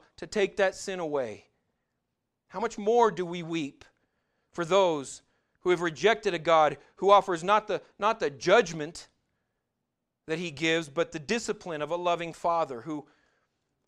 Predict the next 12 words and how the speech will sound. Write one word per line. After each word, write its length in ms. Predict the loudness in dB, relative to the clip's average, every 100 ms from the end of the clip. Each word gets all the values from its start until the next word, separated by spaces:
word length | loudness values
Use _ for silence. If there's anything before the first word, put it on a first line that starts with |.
| _
offers 300 | -8 -4 -2
not 180 | 2 2
the 80 | 0
despair 500 | -4 -8 2 4 6
of 100 | 4
heartache, 440 | 4 6 6 0
but 180 | -6 -8
the 80 | -10
peace 380 | -6 -4 -4 -4
that 120 | -6
surpasses 680 | -6 -10 0 4 4 2 -2
understanding, 840 | -2 -4 -8 -6 -4 -4 -6 -12